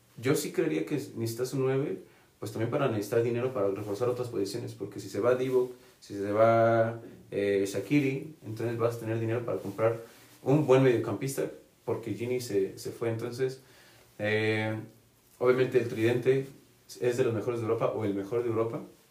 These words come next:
sí, sí creo eso, pero también necesitan descanso y necesitas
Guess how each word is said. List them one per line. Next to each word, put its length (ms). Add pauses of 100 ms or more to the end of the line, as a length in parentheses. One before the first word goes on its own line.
(140)
sí, 260
sí 200
creo 280
eso, 260 (440)
pero 140
también 240
necesitan 300
descanso 440
y 60
necesitas 520